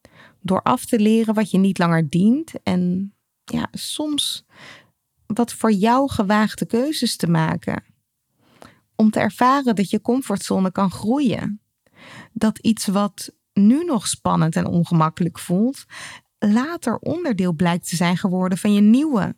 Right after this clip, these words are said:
grotere comfortzone. Met het boek richt hij zich op jouw persoonlijke ontwikkelreis. Maar er staan tal van verhalen, tips en weetjes in die je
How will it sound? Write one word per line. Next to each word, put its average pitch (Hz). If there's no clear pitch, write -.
grotere 233
comfortzone. 165
Met 220
het -
boek 294
richt 233
hij 214
zich 214
op -
jouw 196
persoonlijke 285
ontwikkelreis. 165
Maar 208
er 226
staan 226
tal 330
van 247
verhalen, 233
tips -
en 196
weetjes 226
in 254
die 220
je 202